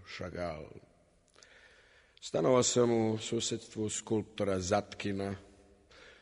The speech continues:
Tu je bio i filozof Lav Šestov. Ja sam studirao istoriju književnosti i istoriju umetnosti.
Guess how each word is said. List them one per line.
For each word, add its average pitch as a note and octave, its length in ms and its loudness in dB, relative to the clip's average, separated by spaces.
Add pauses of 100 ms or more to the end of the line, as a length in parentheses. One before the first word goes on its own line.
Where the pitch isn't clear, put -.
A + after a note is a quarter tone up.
(180)
Tu - 80 6
je B2+ 80 12
bio B2+ 180 8
i A#2 40 8
filozof G#2+ 500 0
Lav G2+ 160 2
Šestov. - 600 -4 (1300)
Ja C#3 140 8
sam C#3+ 160 2
studirao B2 760 4
istoriju C3+ 440 -2
književnosti C3+ 960 -4
i B2+ 200 -2
istoriju A2 580 -4
umetnosti. G2+ 840 -8